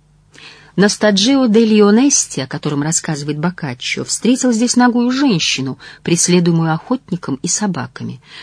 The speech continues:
В этом видении ему открылась важная часть его судьбы. Не рискует ли каждый, кто неосторожно забудется здесь, встретить знамение своей судьбы?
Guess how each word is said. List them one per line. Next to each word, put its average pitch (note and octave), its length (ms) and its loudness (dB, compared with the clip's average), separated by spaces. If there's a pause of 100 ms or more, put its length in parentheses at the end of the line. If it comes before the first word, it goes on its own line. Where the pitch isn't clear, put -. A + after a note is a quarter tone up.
В C#3+ 80 -2
этом E3 200 0
видении E3 500 2
ему C#3+ 160 -4
открылась E3 420 -4
важная G3+ 400 -2
часть - 380 -6
его F#3+ 140 -6
судьбы. D#3+ 500 -6 (960)
Не C#3 120 -2
рискует D#3+ 440 -4
ли D#3+ 80 -2
каждый, D3 540 -4
кто - 200 -10
неосторожно B2+ 800 -6 (300)
забудется C#3 880 -4
здесь, A#2+ 580 -10 (380)
встретить - 480 -2
знамение F3 760 0
своей D3+ 440 -6
судьбы? B2 520 -8